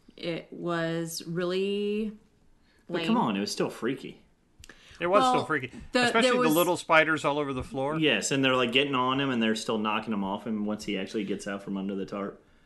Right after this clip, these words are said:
Speaker 1: Yes, but there was the one scene where the Walker is shown, the face is shown, and then you see the mama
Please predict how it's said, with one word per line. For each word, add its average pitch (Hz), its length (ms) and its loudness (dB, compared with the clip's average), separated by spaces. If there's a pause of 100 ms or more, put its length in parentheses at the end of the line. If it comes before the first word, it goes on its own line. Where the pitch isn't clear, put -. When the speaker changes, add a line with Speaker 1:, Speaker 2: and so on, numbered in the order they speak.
(840)
Speaker 1:
Yes, - 380 -4
but - 180 0
there 269 100 2
was 269 160 2
the 240 120 2
one 247 260 2
scene 220 340 0
where 196 160 2
the 175 80 -2
Walker 220 600 -2 (360)
is - 220 -4
shown, 185 360 0
the 180 80 -2
face 196 300 0
is 202 120 -4
shown, 175 440 -2
and 175 160 -4
then 170 60 -4
you 180 80 -2
see 202 160 -4
the 180 100 -2
mama 269 580 0